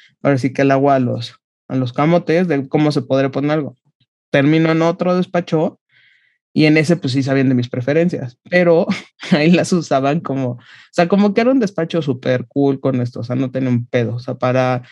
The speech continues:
para ese jefe era como de, "No me importa qué te guste, qué no te guste,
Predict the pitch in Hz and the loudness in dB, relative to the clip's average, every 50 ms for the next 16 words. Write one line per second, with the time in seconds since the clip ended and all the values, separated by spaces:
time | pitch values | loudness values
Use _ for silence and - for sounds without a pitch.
0 | - - _ _ - 135 139 151 151 170 175 - 165 143 123 147 143 143 143 143 | -20 -20 _ _ 0 0 2 2 2 2 0 0 0 0 0 0 0 0 0 -2
1 | - 131 127 127 131 135 139 135 131 135 135 131 - - - - - 147 156 175 | -2 -2 -2 0 0 0 0 0 -2 -4 -6 -8 -12 -16 -20 -8 -2 0 2 4
2 | 190 180 185 156 143 143 - 151 151 156 151 147 139 131 127 - 143 - 147 139 | 4 2 2 0 -2 0 0 2 2 4 4 2 0 0 -2 -4 -4 -2 -4 -4
3 | 143 143 120 - 147 139 147 143 143 139 120 - 127 131 139 120 - 147 151 151 | -4 -4 -6 -6 -6 -2 0 0 0 0 -2 -4 -4 -4 -4 -4 -4 -4 -2 -2
4 | 147 - | -4 -6